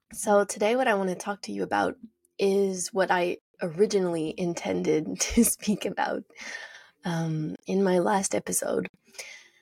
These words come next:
because I ended up speaking about manipulative relationships and, like, boundaries inside relationships. But what I originally wanted to speak about is something that I touched on, on the episode about being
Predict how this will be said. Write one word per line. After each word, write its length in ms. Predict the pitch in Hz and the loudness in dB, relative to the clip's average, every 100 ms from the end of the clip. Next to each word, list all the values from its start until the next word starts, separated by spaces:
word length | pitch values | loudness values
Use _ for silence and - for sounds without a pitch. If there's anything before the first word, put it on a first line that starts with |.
| _ - | _ -6
because 800 | 196 - 185 185 180 175 170 - - | -6 -2 0 2 2 0 -6 -12 -4
I 100 | 185 | -2
ended 260 | - 214 226 | 0 0 0
up 140 | 208 | 0
speaking 380 | - - 208 196 | -2 -6 -4 -2
about 240 | 180 175 | -2 0
manipulative 680 | 180 180 185 190 180 175 165 - | 2 2 2 2 0 0 0 0
relationships 840 | 180 165 190 - - - - - _ | 0 0 -6 -6 -6 -8 -12 -12 _
and, 120 | 180 | -2
like, 200 | 180 165 | 0 0
boundaries 560 | 180 175 180 170 170 170 | 2 2 2 2 2 0
inside 400 | 190 175 - 180 | -2 -2 -2 -4
relationships. 680 | - 196 190 190 - - - _ _ - | 0 -2 -2 -8 -8 -8 -10 _ _ 0
But 180 | 190 - | 0 2
what 140 | 196 | -2
I 420 | 196 185 190 190 - _ - | 0 2 2 0 -2 _ -6
originally 500 | 196 262 269 226 185 | 0 2 2 2 2
wanted 260 | 175 170 165 | 2 -2 -2
to 80 | 180 | -4
speak 280 | - 269 | -2 -2
about 320 | - 147 147 - _ - - - _ _ | 0 2 2 -2 _ -20 -20 -20 _ _
is 220 | 185 185 | -2 0
something 360 | - 269 262 294 | 0 -2 -2 -2
that 100 | 220 | 0
I 100 | 185 | 0
touched 400 | - 202 - - | 0 -2 -2 -4
on, 400 | 165 180 185 175 - _ _ - _ _ _ _ _ _ _ - | -4 -2 -4 -6 -10 _ _ -20 _ _ _ _ _ _ _ -6
on 160 | 190 190 | -2 0
the 140 | 180 | 0
episode 340 | 185 190 196 | 0 -2 -2
about 260 | 175 170 - | 2 2 2
being 600 | 180 180 175 175 175 175 | 0 0 0 -2 -4 -6